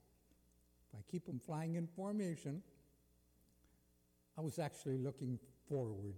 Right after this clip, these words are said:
to being here." What a wonderful opportunity to spread the word of the Lord. And that's what the Gideons is all about. After I retired, a good friend of mine, well,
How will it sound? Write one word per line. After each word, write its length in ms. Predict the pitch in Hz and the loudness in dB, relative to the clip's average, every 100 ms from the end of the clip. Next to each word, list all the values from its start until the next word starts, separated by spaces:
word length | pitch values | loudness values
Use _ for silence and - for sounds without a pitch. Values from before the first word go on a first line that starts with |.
| - | -6
to 80 | 107 | -6
being 420 | 110 95 104 104 | -4 -2 -2 -4
here." 280 | 101 82 98 - _ _ _ _ _ - - - - - - - - - - | -4 -8 -12 -18 _ _ _ _ _ -20 -20 -20 -20 -20 -20 -20 -20 -16 -2
What 120 | 160 | 0
a 40 | |
wonderful 580 | 131 139 170 160 - 143 | 2 2 2 2 2 2
opportunity 800 | 127 - 135 - 120 117 98 95 - - - - - - - | 2 0 -4 0 2 0 -2 -6 -10 -20 -20 -20 -20 -20 -12
to 80 | 147 | -12
spread 400 | - - 135 123 | -8 -4 -2 0
the 100 | 131 | -2
word 280 | 107 120 113 | 0 0 0
of 160 | 117 | -2
the 100 | 117 | -4
Lord. 360 | 104 101 107 95 101 - - - | -6 -6 -6 -6 -10 -16 -14 0
And 180 | 214 208 | 4 6
that's 220 | 220 214 | 4 2
what 280 | 180 190 - | 2 2 4
the 160 | 170 139 | 4 6
Gideons 560 | 156 160 151 131 113 | 6 6 6 6 4
is 160 | 120 104 | 2 2
all 240 | 110 107 | 0 0
about. 320 | 101 107 92 - - - _ _ _ - - - - - - | 0 -2 -4 -8 -16 -20 _ _ _ -20 -20 -20 -20 -8 -2
After 300 | 202 - 196 | 0 4 6
I 80 | 190 | 8
retired, 640 | 180 175 - 170 156 117 | 6 4 4 6 6 4
a 40 | |
good 200 | 127 156 - | 2 0 2
friend 240 | 156 156 | 2 4
of 80 | 123 | 2
mine, 380 | 107 98 107 113 - - 110 | 2 0 -2 -4 -8 -10 -6
well, 160 | 110 | -6